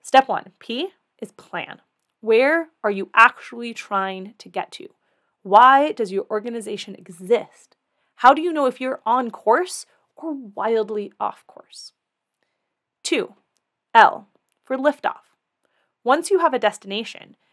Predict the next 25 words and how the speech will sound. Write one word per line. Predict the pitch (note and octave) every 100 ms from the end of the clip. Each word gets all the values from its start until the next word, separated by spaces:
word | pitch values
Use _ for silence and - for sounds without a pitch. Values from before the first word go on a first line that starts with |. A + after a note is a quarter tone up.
| -
you | A3+
need | B3+ C#4+
to | G#3+
get | - B3+ - -
and | G3+
stay | - - A#3 B3 -
in | A3+
the | G#3 -
air. | G#3 - C4 _ _ _ _ _ _ _
Liftoff | - C#4 E4 - D#4 -
metrics | G#3 G3+ G3 -
are | - -
all | A3 C4+
about | A#3 -
the |
core | - - C4+ D4+ - -
functioning | C4 B3+ - B3+ B3
and | G3
status | - - F#3+ G#3 G#3
of | -
your | -
organization. | - - G#3+ - - - - _ _ _ _ _ _ _ _ _ _ _
Step | - G#3
three, | - D3+ C3 _ _ _ _ _ -
A, | A#3+ - -